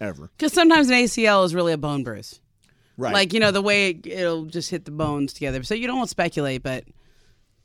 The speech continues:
Speaker 2: did not look good.
Speaker 1: Didn't look good. Now we find out, torn A C L.
Speaker 2: Oof.
Speaker 1: Dodgers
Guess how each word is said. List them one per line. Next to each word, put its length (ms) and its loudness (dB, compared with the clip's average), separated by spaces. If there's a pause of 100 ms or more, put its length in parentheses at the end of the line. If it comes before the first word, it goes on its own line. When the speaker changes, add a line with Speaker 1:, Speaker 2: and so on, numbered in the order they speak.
(120)
Speaker 2:
did 180 -2
not 180 2
look 160 -10
good. 200 -16 (160)
Speaker 1:
Didn't 240 2
look 160 2
good. 340 0 (100)
Now 220 0
we 80 2
find 300 -2
out, 320 0
torn 240 2
A 140 2
C 240 -2
L. 280 -2
Speaker 2:
Oof. 120 -6
Speaker 1:
Dodgers 580 0